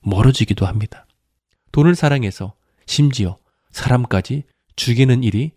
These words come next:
일어나기도 합니다. 가룟 유다의 돈사랑,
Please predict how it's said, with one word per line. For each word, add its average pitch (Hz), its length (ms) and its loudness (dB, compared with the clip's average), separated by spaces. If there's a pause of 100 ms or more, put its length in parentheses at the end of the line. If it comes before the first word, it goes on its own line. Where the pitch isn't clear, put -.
(160)
일어나기도 98 520 0
합니다. 95 460 -12 (680)
가룟 151 480 2
유다의 98 480 -2 (440)
돈사랑, 101 560 -2